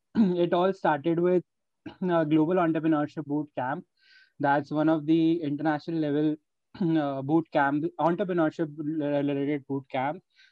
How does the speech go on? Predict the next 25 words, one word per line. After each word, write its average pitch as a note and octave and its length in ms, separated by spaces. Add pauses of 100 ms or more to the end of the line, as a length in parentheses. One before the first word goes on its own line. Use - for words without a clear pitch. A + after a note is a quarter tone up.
(100)
that D3 200
I C#3+ 360
got C#3+ 240
a D#3+ 60
chance C#3 380
to E3 160
attend C#3 380
while C#3 320
I C#3 100
was C#3 200
in D3 140
second D#3+ 380
year. C3 180
I C3+ 120
was C#3+ 160
about C#3+ 340
to D#3 80
be C#3+ 240
in C#3 180
second C3+ 400
year B2+ 180
of B2+ 160
my B2+ 320
college, B2+ 360 (540)
and B2 520